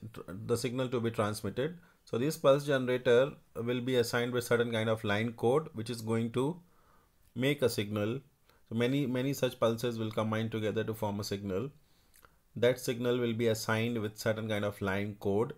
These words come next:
to quantify it, and that will be represented by X T. So X T is going to be a signal for transmission. I'll move to a transmission filter, okay, followed by the channel and the receiving filter.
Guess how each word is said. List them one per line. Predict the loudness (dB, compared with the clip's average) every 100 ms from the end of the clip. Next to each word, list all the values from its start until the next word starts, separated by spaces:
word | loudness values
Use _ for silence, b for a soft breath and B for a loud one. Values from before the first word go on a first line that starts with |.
| _
to | -10
quantify | -4 -4 -2 -2 0 0 -2
it, | -6 -20 b b b b b -12
and | -6 -4 -4 -8 -12 _
that | 0 0
will | 0
be | -2
represented | -4 0 0 -2 -2
by | 0 0
X | 0 -4 -8
T. | -8 -6
So | -2
X | 0 -2 -4
T | -2
is | -2
going | -2 -4 -2
to | -2
be | -2
a |
signal | -2 -4 -4
for | -2 -2
transmission. | -2 -4 -6 -10 -10 -12 -18 _ _ _ _ _ -20 b b b b b
I'll | -2
move | 2 2 4
to | 4
a | 4
transmission | 4 2 -2 -2 0 -2
filter, | -2 0 4 2 0 -10 _ -14
okay, | -8 -8 -8 -18 _ _ _ b b b b b 0
followed | 4 4 4
by | 2
the | 2
channel | 0 2 4 2 2 -6 -6
and | -2 0
the |
receiving | 0 -2 -4 -4 -8
filter. | -10 -10